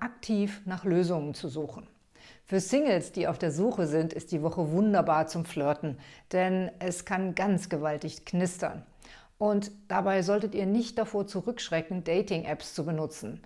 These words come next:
Hier können sich spontan wirklich prickelnde Begegnungen ergeben. Vielleicht aber auch in völlig unerwarteten Momenten, zum Beispiel, wenn ihr ungeplant mit Freunden eine Veranstaltung besucht und da schlägt dann der Liebesblitz ein.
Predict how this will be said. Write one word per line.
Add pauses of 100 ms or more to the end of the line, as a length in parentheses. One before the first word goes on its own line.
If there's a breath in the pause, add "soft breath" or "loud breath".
(260 loud breath)
Hier
können
sich
spontan
wirklich
prickelnde
Begegnungen
ergeben. (1000 soft breath)
Vielleicht
aber
auch
in
völlig
unerwarteten
Momenten,
zum
Beispiel, (200)
wenn
ihr
ungeplant
mit
Freunden
eine
Veranstaltung
besucht (460 loud breath)
und
da
schlägt
dann
der
Liebesblitz
ein.